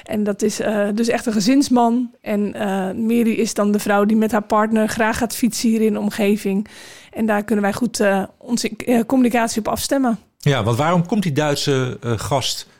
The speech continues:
Speaker 2: naar Alkmaar of naar de regio Alkmaar? Wat, wat zijn de drijfveren om dat te doen?
Speaker 1: Eh, de kust is heel belangrijk, eh, voor de mensen in Noord-Rijn-Westfalen en Niedersachsen. Dat zijn de regio's die naar Nederland grenzen.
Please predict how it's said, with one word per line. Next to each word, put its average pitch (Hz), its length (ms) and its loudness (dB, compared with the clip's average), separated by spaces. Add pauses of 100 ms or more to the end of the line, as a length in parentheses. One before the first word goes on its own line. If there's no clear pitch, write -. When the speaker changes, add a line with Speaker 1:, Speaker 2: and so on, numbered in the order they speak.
(140)
Speaker 2:
naar 117 260 -2
Alkmaar 107 540 -2
of 151 100 -6
naar 113 100 0
de 104 60 0
regio 104 360 -2
Alkmaar? 98 420 -6
Wat, 123 160 -6
wat - 160 -6
zijn 113 140 -4
de 110 80 -4
drijfveren 104 1120 -4
om 101 120 -2
dat 101 120 -4
te 104 100 -8
doen? 131 260 -6 (140)
Speaker 1:
Eh, 233 220 0
de 220 180 0 (180)
kust 349 280 2
is 262 80 2
heel 240 220 2
belangrijk, 196 640 0
eh, - 240 -6
voor 233 200 0
de 233 80 2
mensen 240 380 2
in 226 60 2
Noord-Rijn-Westfalen 240 800 2
en 247 60 0
Niedersachsen. 302 760 0
Dat 226 160 -2
zijn 202 220 -2
de 190 220 0
regio's 214 460 0
die 214 100 -2
naar 202 100 2
Nederland 214 440 2
grenzen. 269 480 -4